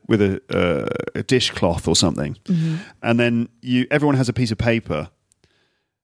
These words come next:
Speaker 1: Um, but so what happens is that he reveals the tray for about a minute or two minutes.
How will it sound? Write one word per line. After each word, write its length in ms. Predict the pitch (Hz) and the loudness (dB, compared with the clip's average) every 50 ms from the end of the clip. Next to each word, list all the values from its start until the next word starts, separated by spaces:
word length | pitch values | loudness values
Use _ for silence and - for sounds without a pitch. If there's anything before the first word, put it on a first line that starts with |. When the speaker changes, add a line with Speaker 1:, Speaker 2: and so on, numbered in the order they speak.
| _ _ _ _ _ - - | _ _ _ _ _ -4 0
Speaker 1:
Um, 380 | 107 104 104 101 104 104 101 - | 2 4 4 4 2 0 -2 -6
but 320 | - - 120 120 - - | -2 0 0 0 0 -2
so 200 | - - 139 123 | -4 -2 0 0
what 160 | 127 147 147 139 | 0 0 0 0
happens 240 | 143 123 123 113 | 0 0 0 0
is 180 | 113 107 - - | 0 0 0 2
that 300 | 117 110 98 - - - | 2 0 0 0 -8 -6
he 120 | 107 123 127 | 0 0 2
reveals 680 | 117 127 123 110 107 139 165 175 170 139 117 104 - | 2 2 -2 0 0 0 2 2 2 2 0 -2 -2
the 80 | - 117 | -4 -4
tray 340 | - - - 131 120 110 | -2 0 2 2 2 2
for 200 | 104 - - 101 | 0 0 2 2
about 340 | 104 95 107 104 98 - - - | 2 4 2 0 0 -2 -4 -8
a 60 | - 110 | -4 0
minute 280 | 127 156 175 196 175 | 0 2 2 2 0
or 80 | 139 120 | 0 0
two 180 | - - 156 | 2 2 2
minutes. 460 | 151 156 160 175 151 - - - - | 2 2 0 0 -2 -4 -8 -10 -10